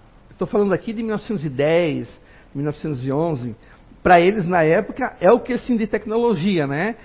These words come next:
Que eram aquelas coisas enormes, grandes, a válvulas, aquela coisa toda. Nós não tínhamos, é, condições, é, de, de ter hoje o que nós temos, que é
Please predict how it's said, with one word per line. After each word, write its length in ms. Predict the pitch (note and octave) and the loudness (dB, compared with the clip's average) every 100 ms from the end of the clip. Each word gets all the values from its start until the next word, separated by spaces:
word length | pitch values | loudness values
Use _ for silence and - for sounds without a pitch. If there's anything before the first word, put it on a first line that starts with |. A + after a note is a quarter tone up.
| - - | -20 -4
Que 80 | D#3+ | 2
eram 160 | F#3 | 2
aquelas 320 | A3+ A3+ A3+ A3+ | 2 0 -2 -2
coisas 400 | A3 A3 - - - | -6 -6 -12 -20 -4
enormes, 580 | F3 G3 F3 F#3 D#3 C#3 | 0 2 4 4 2 -2
grandes, 460 | C3 E3 F3+ C3+ C3+ | -2 0 0 -2 -4
a 60 | |
válvulas, 560 | A#2+ A#2 D3 D#3 D3 C#3+ | -4 -2 2 2 2 -2
aquela 180 | D#3 D3 | -4 -4
coisa 220 | D#3+ D3+ | -4 -6
toda. 500 | - - F#3+ D3+ C#3+ - - - - - - | -2 4 6 6 -2 -6 -20 -20 -20 -18 -6
Nós 280 | D#3+ G#3+ G#3+ | 2 2 2
não 120 | C4+ | -2
tínhamos, 560 | - B3+ G3+ E3 - - | -4 -4 -2 -4 -6 -2
é, 920 | D#3 D#3+ D#3+ D#3 D3+ D3 C#3 B2+ B2 - - | 2 4 4 4 2 2 0 0 -4 -8 -6
condições, 760 | F#3+ E3 - G#3+ G#3+ D#3 - - - D3+ C#3+ | -6 -6 -2 0 2 -2 -8 -18 -14 -10 -4
é, 140 | C3+ | -4
de, 200 | A#2+ C3 | -4 -10
de 140 | B2 C#3+ | -12 -8
ter 220 | - F3+ | 0 4
hoje 260 | F#3+ G#3 G#3+ | 6 4 2
o 40 | |
que 120 | - | -4
nós 160 | A3+ G#3 | -4 -2
temos, 300 | G#3+ G#3+ - | -2 -2 -4
que 200 | C4+ A3+ | -4 0
é 400 | F3+ F#3+ B3 | 2 2 0